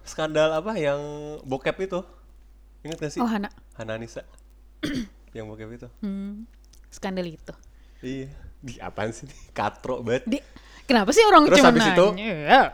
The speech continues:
Speaker 1: <laughs> nyampe jam empat pagi.
Speaker 2: Yuk.
Speaker 1: <clears throat> Mesen kamar cuma semalam.
Speaker 2: Dah? Habis
Speaker 1: Dah.
Speaker 2: itu udah dong?
Speaker 1: Udah.
Speaker 2: Check out.
Speaker 1: Habis itu kita pakai breakfast lagi. Ayo breakfast dulu,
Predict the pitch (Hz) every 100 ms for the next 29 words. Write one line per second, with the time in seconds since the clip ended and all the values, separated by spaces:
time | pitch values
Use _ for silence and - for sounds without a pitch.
0 | - - - 147 196 185 175 180 139 127
1 | - 92 107 123 - 240 233 - - -
2 | - - - - - - - - - -
3 | - 123 120 127 - 107 147 - 120 110
4 | 117 135 123 135 - - - - - -
5 | - - 226 269 - - - - 170 330
6 | 370 277 233 262 180 247 165 190 - -
7 | 240 - - - 135 139 - 196 202 190
8 | 143 120 123 - 175 - 98 95 - -
9 | - 147 156 117 - 120 - 135